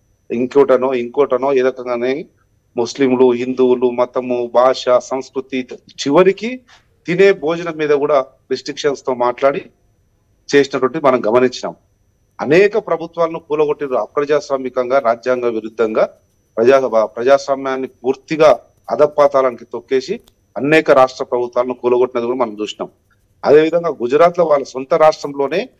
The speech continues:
విచ్చలవిడిగా drugs import అయినాయి సముద్రం నుంచి అన్నది కూడా వచ్చింది, కానీ ఎక్కడా బయటపడదు. ఎందుకంటే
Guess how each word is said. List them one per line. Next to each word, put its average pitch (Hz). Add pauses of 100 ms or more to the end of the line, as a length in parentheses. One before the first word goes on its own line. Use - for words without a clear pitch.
(280)
విచ్చలవిడిగా 170
drugs 135
import 143
అయినాయి 127
సముద్రం 131
నుంచి 123
అన్నది 120
కూడా 131
వచ్చింది, 107
కానీ 113
ఎక్కడా 117
బయటపడదు. 110
ఎందుకంటే 113